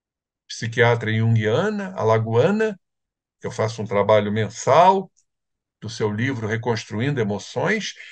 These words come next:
a tendência é que tudo isto se everta, porque faz pressão,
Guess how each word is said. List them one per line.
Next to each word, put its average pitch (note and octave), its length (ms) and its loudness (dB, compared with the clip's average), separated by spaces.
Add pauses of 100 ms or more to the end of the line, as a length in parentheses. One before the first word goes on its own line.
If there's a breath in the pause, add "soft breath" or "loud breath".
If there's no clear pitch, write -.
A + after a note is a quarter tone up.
(160 loud breath)
a C#3+ 140 0
tendência F3 1080 -2 (600)
é A2+ 100 -6
que - 200 -14
tudo E3+ 300 -4
isto F3 340 -4
se A#2+ 200 -8
everta, A2+ 640 -6 (440 loud breath)
porque A2+ 260 -6
faz C3 300 0
pressão, C#3 680 -2